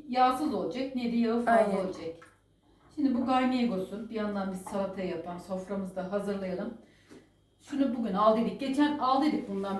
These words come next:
Speaker 1: böyle biz. Herhalde kasada geçilmemiş, kalmış. Bugün bu tabakları aldık. Yani Galçı Mustafa'daydı. Ne aldık? Dükkanı küçük ama güzel ürünler oluyor.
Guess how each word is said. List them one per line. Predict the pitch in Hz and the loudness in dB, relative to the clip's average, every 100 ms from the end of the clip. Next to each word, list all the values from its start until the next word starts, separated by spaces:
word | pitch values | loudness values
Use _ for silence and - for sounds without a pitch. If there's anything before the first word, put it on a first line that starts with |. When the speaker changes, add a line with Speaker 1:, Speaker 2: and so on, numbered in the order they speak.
| 214 | 2
Speaker 1:
böyle | 185 - | 0 -4
biz. | 226 - | -8 -8
Herhalde | - 233 240 240 233 | -2 0 2 0 -4
kasada | 226 226 214 | -8 -6 -4
geçilmemiş, | 220 185 - 302 302 - - | -2 -4 -4 -4 -4 -4 -2
kalmış. | 214 208 196 277 - - - _ _ _ _ - 247 | 0 0 -2 -6 -10 -20 -20 _ _ _ _ -8 2
Bugün | 285 302 | 4 4
bu | 240 - 247 | 2 -2 2
tabakları | 233 233 226 220 190 | 2 2 2 2 4
aldık. | 185 - | 0 -4
Yani | 196 196 196 - | -4 -4 -4 -4
Galçı | 190 185 208 | -4 -4 -8
Mustafa'daydı. | 196 - 196 196 190 185 156 190 | -8 -10 -10 -8 -6 -6 -6 -6
Ne | |
aldık? | 196 185 240 - - - | -6 -6 -8 -12 -16 -14
Dükkanı | - 302 262 269 | -4 2 2 2
küçük | - - - - | -2 -6 -12 -8
ama | 214 | -6
güzel | 202 - 226 - | -4 -4 -2 -2
ürünler | 208 208 214 208 | -2 -2 -2 0
oluyor. | 208 185 180 | 0 0 -2